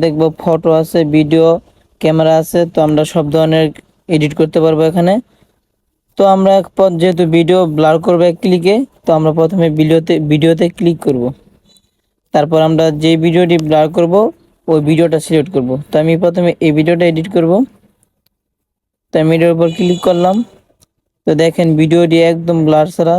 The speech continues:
তো আমি এক ক্লিকে আপনাদের ব্লার করে দেখাবো। সম্পূর্ণ ভিডিওটি দেখবেন। আর আমার চ্যানেল নতুন হয়ে থাকলে চ্যানেলটাকে সাবস্ক্রাইব করে দিবেন। আর ভিডিওটি কেমন হয়েছে সুন্দর একটা কমেন্ট করে যাবেন, যাতে পরবর্তী আপনাদের নতুন নতুন ভিডিও দিতে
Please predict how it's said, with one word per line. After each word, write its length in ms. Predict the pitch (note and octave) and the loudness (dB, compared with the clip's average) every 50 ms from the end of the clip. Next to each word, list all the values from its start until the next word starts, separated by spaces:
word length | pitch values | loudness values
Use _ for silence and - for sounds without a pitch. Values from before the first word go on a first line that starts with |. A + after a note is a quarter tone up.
| F#3 F3+ | -2 -2
তো 40 | - E3 D#3 | -2 -2 0
আমি 100 | D3+ D3+ D3+ | 0 0 0
এক 60 | D3+ - - | -2 -2 -4
ক্লিকে 260 | G3+ G3 G3+ F#3+ F#3+ F3 | -4 -4 -2 0 -2 -2
আপনাদের 260 | D#3 E3+ E3 D#3 D#3+ D3 C#3+ | 0 0 0 0 0 0 0
ব্লার 160 | D3+ D3+ D3+ D3+ E3 | 0 0 0 0 0
করে 140 | D#3+ D#3 D#3 D#3 | 0 0 2 0
দেখাবো। 300 | D#3 D3 E3+ D#3 F3 G#3+ F3 G3 A#3+ _ _ - - - _ _ _ - - | 0 0 -2 -2 -2 -2 -2 -4 -4 _ _ -20 -20 -20 _ _ _ -6 -4
সম্পূর্ণ 320 | - E3+ E3+ D#3+ F#3 F3 E3+ E3+ D#3+ | -2 -2 0 0 0 0 0 0 0
ভিডিওটি 280 | E3+ D#3+ F3 F3 E3 E3 D3+ F3 | 0 0 0 0 0 0 0 -2
দেখবেন। 300 | E3 D3+ D3+ E3 F3 F#3+ A3 - - _ _ _ _ _ _ _ _ _ _ _ _ _ _ _ - D#3+ D3+ D3+ | -2 0 0 0 -2 -2 -4 -10 -16 _ _ _ _ _ _ _ _ _ _ _ _ _ _ _ -4 -2 0 2
আর 160 | D3+ D3+ D3+ D3 D#3 | 2 2 2 0 0
আমার 160 | E3 E3+ D#3+ D3+ | 0 0 -2 0
চ্যানেল 220 | - F3 F3 F3+ F3 F3 F3 | 0 0 0 2 2 2 0
নতুন 180 | E3 - G3 F#3+ | 0 0 0 2
হয়ে 120 | G3 F#3+ E3 F#3 | 2 2 0 0
থাকলে 240 | F3+ E3+ F3+ F#3 F#3+ F#3+ F3+ - - - - _ _ - | -2 0 0 0 0 0 0 -2 -6 -10 -20 _ _ -6
চ্যানেলটাকে 380 | - E3+ D#3+ E3 D#3 E3 D#3+ E3 E3 | -2 -2 0 0 0 0 0 0 0
সাবস্ক্রাইব 380 | F3 E3+ - - - F3+ F3 D#3+ F3 | -2 -2 -2 -2 -2 -2 -2 0 0
করে 140 | F3 F3 F3 E3 | 0 0 0 2
দিবেন। 220 | E3+ E3+ F3 G3 G#3 A#3+ G#3+ - - D#3 | 2 0 0 0 -2 -4 -6 -6 -4 -2
আর 80 | D3+ D3 D3 D3+ | -2 -2 0 0
ভিডিওটি 320 | D#3 D#3 E3 E3 D#3+ E3 D#3 - | 0 2 2 0 0 -2 -2 -2
কেমন 220 | D#3+ E3 E3+ F3 F3+ | 0 0 2 2 2
হয়েছে 220 | F3+ F3 E3+ - F#3+ F#3 - | 0 0 -2 -2 -4 -4 -2
সুন্দর 240 | - F#3 E3 D#3 E3 D#3+ E3 | -2 -2 0 0 0 0 0
একটা 140 | - D#3+ D3+ C3 | -2 -4 -2 -2
কমেন্ট 220 | D3 D#3 D#3+ E3 D#3+ E3+ | -2 -2 -2 -2 -2 -2
করে 120 | E3 E3 D#3 D#3+ | -2 0 0 0
যাবেন, 240 | E3 D3+ E3 F#3 G#3+ B3+ - _ _ _ _ _ _ _ _ _ _ - D3+ | 0 0 0 -2 -4 -4 -8 _ _ _ _ _ _ _ _ _ _ -2 -2
যাতে 160 | D3+ D3 D#3+ D3+ E3 | 0 0 -2 -2 0
পরবর্তী 400 | D#3 D3+ D3+ C#3+ D3+ D#3+ D#3+ - D#3+ D3 | 0 0 0 0 -2 -2 -2 0 -2 -2
আপনাদের 320 | - - D#3 D3 D3+ D3 D3 - - _ _ - D#3 | 0 -2 -2 0 0 -2 -2 -4 -8 _ _ -4 -2
নতুন 220 | D3+ D3 - E3 D#3 D3 | -2 -2 -2 -2 -2 -2
নতুন 160 | C#3+ - D#3 D3 C#3+ | -2 -2 -2 -2 0
ভিডিও 180 | C#3 C#3 D3 C#3+ | 0 0 0 0
দিতে 140 | C#3+ D3+ D#3 | 0 -2 -2